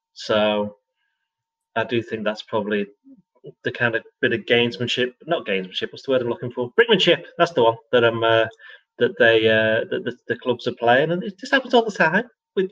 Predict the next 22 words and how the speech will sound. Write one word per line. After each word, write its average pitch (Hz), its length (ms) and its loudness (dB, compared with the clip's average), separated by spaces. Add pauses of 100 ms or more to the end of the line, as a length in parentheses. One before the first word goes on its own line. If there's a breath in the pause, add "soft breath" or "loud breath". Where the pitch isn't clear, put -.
with 185 200 0
transfers. 185 500 -2
I 180 60 -4
mean, 175 100 -4
they 170 60 -2
go 175 160 0
around 156 200 2
the 123 80 0
houses, 135 360 -2
don't, - 200 -6
again, 110 300 -2 (300)
they - 80 -6
go 135 100 2
around 143 240 0
the - 60 2
<laughs> 131 40 4
houses, 170 380 -2
um, 113 400 2 (580 loud breath)
<laughs> - 0 -
on, 147 680 0 (300 loud breath)
for, 151 200 2
for, 143 240 2